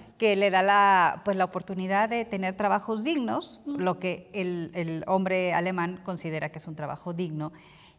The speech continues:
Speaker 1: pero sí llega un punto en el que este, este, el trabajador está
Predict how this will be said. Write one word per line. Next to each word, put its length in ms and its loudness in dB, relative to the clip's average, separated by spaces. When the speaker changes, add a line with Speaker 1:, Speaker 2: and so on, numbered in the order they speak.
Speaker 1:
pero 460 6
sí 320 -6
llega 220 0
un 100 -2
punto 340 -2
en 120 0
el 120 -4
que 140 -2
este, 400 -6
este, 420 -6
el 120 -6
trabajador 500 -2
está 540 0